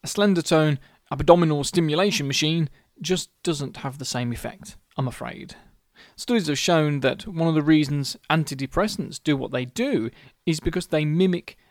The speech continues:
the effects of exercise, only with some, often nasty side effects. <laughs> So what is it that exercise does to us that improves our happiness? And crucially,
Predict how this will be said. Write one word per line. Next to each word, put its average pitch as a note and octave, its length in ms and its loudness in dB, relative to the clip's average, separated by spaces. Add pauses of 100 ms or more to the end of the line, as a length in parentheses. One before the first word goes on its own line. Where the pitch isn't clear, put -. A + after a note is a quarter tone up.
the E3 160 0
effects - 440 -6
of D#3 80 0
exercise, - 920 -6 (400)
only F4+ 160 2
with C#4+ 140 -2
some, - 320 -8 (640)
often B2 360 -8 (440)
nasty C#3 400 -6
side A#3 340 6
effects. - 520 -10 (340)
<laughs> - 60 -6 (520)
So G#3 220 0
what G3+ 420 -2
is B3+ 160 0
it C3+ 300 -4 (400)
that E3 140 2
exercise E3+ 500 -2
does A#3 320 -4
to - 180 -8
us - 220 -14 (380)
that E3 160 2
improves E3 420 -2
our B2+ 120 -2
happiness? - 460 -10
And D#3 200 -2
crucially, F#3+ 800 -4